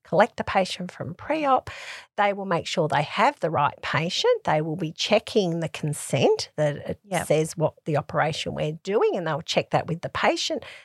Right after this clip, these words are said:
Speaker 1: and the parent and the guardian. And then when they will then anaesthetise, so they've done their checks, but then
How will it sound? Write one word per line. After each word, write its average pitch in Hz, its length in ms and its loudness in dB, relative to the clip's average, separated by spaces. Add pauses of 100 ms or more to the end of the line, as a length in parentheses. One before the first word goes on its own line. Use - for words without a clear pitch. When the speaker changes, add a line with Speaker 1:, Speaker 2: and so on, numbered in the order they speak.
(160)
Speaker 1:
and 165 220 2
the 160 60 -4
parent 415 640 0
and 156 300 -4
the 156 220 -2
guardian. 254 480 0 (920)
And 247 200 2
then 381 180 8 (120)
when 214 400 0
they 165 140 4
will 156 120 0
then 156 220 0
anaesthetise, 185 760 2
so 147 180 -2
they've 220 400 2
done 151 240 0
their 190 240 2
checks, - 560 -2
but 202 200 -6
then 453 100 4